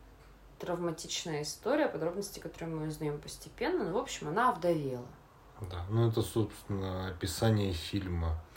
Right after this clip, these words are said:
Speaker 1: Ну,
Speaker 2: Потому
Speaker 1: мы
Speaker 2: что, да.
Speaker 1: пытаемся, да, без спойлеров.
Speaker 2: Ну да,
Speaker 1: То,
Speaker 2: да.
Speaker 1: что вам показывают с первых минут, и то, о чём вы про-, о чём вы прочитаете в любом описании. Она приезжает в это поместье,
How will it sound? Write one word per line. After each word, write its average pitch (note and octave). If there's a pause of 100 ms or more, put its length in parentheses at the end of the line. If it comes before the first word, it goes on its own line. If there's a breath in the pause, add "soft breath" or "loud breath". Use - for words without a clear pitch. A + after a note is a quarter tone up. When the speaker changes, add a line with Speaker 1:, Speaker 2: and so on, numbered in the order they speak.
(340 loud breath)
Speaker 1:
Ну, G#3+
Speaker 2:
Потому F#3
Speaker 1:
мы G3+
Speaker 2:
что, G#3+
да. B3
Speaker 1:
пытаемся, A3+
да, G3+
без -
спойлеров. E3+
Speaker 2:
Ну G#2+
да, -
Speaker 1:
То, B3+
Speaker 2:
да. F#4
Speaker 1:
что -
вам B3+
показывают A3+
с -
первых F3
минут, A#3
и B3+
то, A#3+
о A#3+
чём A3
вы F#3+
про-, -
о D#3
чём G3+
вы G3+
прочитаете F#3+
в E3+
любом F#3
описании. C3+
Она A3+
приезжает E3+
в -
это - (280)
поместье, B3+